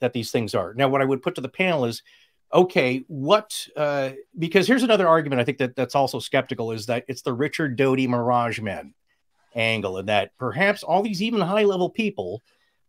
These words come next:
uh, are being misled, being manipulated. Uh, there's a narrative being formed that is, it's right on, but not everything's, uh, not everything's true. And something that even Richard Doty says, uh, in that really good documentary is that,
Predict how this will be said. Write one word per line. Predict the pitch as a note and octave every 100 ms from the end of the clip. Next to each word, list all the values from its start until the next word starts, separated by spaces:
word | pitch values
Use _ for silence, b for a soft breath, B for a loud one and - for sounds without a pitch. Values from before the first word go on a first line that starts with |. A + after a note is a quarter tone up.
| -
uh, | B2 C3 B2+
are | D#3 E3
being | C3+ G3 F#3+ F3
misled, | D#3+ E3 - E3 E3 B2+ F2+
being | G#2 D#3 D#3 C#3+
manipulated. | C#3+ D#3 D#3+ _ _ _ C3+ A#2+ G#2+ F#2 -
Uh, | B2
there's | B2 A#2+
a |
narrative | C#3 D#3 D#3+ D3+ B2+
being | B2+ A#2+
formed | - C3 A#2 G#2+
that | A#2+
is, | A#2 - b b _ C#3+
it's | C3+ C3
right | D#3 E3 E3+
on, | F3+ G3
but | D3+
not | E3
everything's, | D#3+ D#3+ D#3 D3 - -
uh, | C#3+ C#3 C3 B2+ D3+
not | D3+
everything's | D3+ C#3+ C#3+ C#3 C3 -
true. | - C4 C#3+
And | C#3
something | G3+ G3 F3
that | E3
even | F3 E3+ D#3+
Richard | D#3+ D3+
Doty | E3+ F3
says, | C#3 C#3+ B2+
uh, | B2+ B2
in | B2+
that | C3
really | C3+ D#3+
good | C3+ A#2+
documentary | G#2+ C3+ B2 D3 G3+ A#2+
is | A#2
that, | A#2 A2+